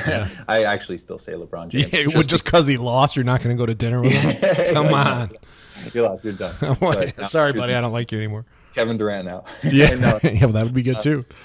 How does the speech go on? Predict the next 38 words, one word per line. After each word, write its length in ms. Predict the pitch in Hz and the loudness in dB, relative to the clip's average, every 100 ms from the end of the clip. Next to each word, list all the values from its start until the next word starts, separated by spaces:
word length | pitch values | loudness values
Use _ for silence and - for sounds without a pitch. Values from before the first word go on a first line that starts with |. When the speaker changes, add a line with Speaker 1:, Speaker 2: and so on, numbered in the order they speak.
| - - - | -20 -20 -4
Speaker 1:
yeah, 320 | 127 120 117 - | 0 0 0 -2
it 120 | 110 | -2
would 160 | 117 | -2
be. 120 | 110 104 | -4 -8
But, 460 | - 113 120 110 | -6 -4 -2 -2
um, 300 | 110 110 110 - | -2 -4 -6 -12
no, 280 | 127 131 127 | -10 -6 -4
it's, 180 | 117 - | -6 -8
it's 140 | 117 113 | -8 -4
actually, 680 | 139 143 - 120 113 110 - _ _ _ | -4 -4 -6 -4 -4 -6 -10 _ _ _
the 180 | - 113 | -8 -2
reason 340 | 107 110 104 101 | 0 2 0 -2
is 140 | 95 | -4
because 360 | 95 95 98 90 | -4 -4 -2 -2
of 220 | 87 82 _ - | -4 -6 _ -10
that 520 | 101 92 90 - - | -8 -4 -2 -4 -8
mentality. 920 | 95 95 95 92 - 90 95 92 90 | -6 -4 -4 -6 -4 -2 -2 -2 -6
Like, 280 | 92 107 - - - | -6 -6 -10 -20 -16
what 420 | 110 104 117 139 | -10 -8 -2 -2
does 160 | 120 104 | -2 -6
it 140 | 98 | -10
take 360 | - 110 98 - | -8 -4 -4 -8
to 100 | - | -14
be 540 | - 90 95 92 - - _ - | -10 -6 -4 -4 -8 -12 _ -6
fifteen 420 | 113 110 107 101 | -4 -4 -6 -4
years 300 | 95 95 92 | -4 -4 -6
in 100 | 85 | -6
the 80 | 90 | -6
league 360 | 92 92 90 | -4 -4 -4
and 140 | 92 95 | -6 -8
still 260 | - 92 | -4 -2
be 120 | 95 | -2
so 540 | 95 - - - 104 110 | -8 -10 -6 -2 -2 -2
dominant 720 | 95 95 95 95 90 87 85 | -4 -4 -4 -4 -6 -10 -12
and 120 | 90 | -14
still, 480 | - - 107 101 98 | -16 -8 -4 -2 -2
like, 100 | 92 | -2
Speaker 2:
Yeah. 200 | 87 87 | 0 0